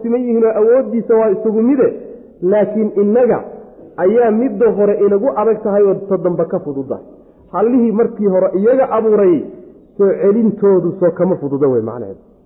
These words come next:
"Afa cayina bilkhalqi alawwali bal hum fii labsin min khalqin jadiid." Waa runa, intaa hadday si fiican ugu fiirsan lahaayeen,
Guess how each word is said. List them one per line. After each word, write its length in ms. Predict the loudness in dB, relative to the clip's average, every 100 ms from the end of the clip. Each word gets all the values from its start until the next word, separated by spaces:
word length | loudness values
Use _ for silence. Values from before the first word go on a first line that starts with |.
| _ _ -12
"Afa 180 | -8 -4
cayina 440 | -4 -2 -2 0 0
bilkhalqi 540 | -2 -2 -4 -2 -2
alawwali 600 | -2 0 0 2 2 -2 -8 -20 -20 -20 -8
bal 240 | 0 2 2
hum 180 | 0
fii 140 | 0 0
labsin 340 | 0 -2 -4 -2
min 120 | -4 -4
khalqin 320 | -6 -6 -6
jadiid." 280 | -6 -6 -8 -14 _ -6
Waa 140 | -2 2
runa, 220 | 2 0
intaa 320 | 0 -2 -2
hadday 300 | -2 0 0
si 260 | -2 -6 -6
fiican 280 | -2 0 0
ugu 140 | -2
fiirsan 360 | -2 -4 0 0
lahaayeen, 340 | 2 2 2